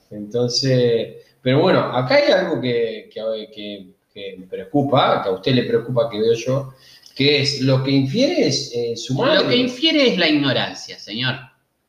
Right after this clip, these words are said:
Speaker 1: Pero
Speaker 2: Lo que
Speaker 1: si
Speaker 2: infiere es la ignorancia porque una persona a esta altura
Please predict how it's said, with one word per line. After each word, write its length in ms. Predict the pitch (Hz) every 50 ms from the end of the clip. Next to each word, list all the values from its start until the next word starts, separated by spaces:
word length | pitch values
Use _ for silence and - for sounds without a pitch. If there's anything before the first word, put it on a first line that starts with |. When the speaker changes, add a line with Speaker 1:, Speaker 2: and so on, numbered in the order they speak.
| _ _ - -
Speaker 1:
Pero 180 | - 127 135 147
Speaker 2:
Lo 60 | 139
que 80 | 220 233
Speaker 1:
si 60 | 240
Speaker 2:
infiere 440 | 302 302 302 285 277 240 - - 202
es 60 | 196
la 80 | 190 185
ignorancia 600 | 185 190 214 247 262 254 - - 202 175 - -
porque 580 | 160 151 147 143 - 160 156 147 147 139 131 127 131 -
una 260 | 247 226 190 - -
persona 840 | 151 147 139 139 139 - - 208 214 208 175 151 127 110 104 - _ _ _ _ _ _ _ _ _ _ _ _ _ _
a 100 | - 143 156
esta 160 | - - 147
altura 640 | 147 147 - 226 226 202 180 147 127 131 131 -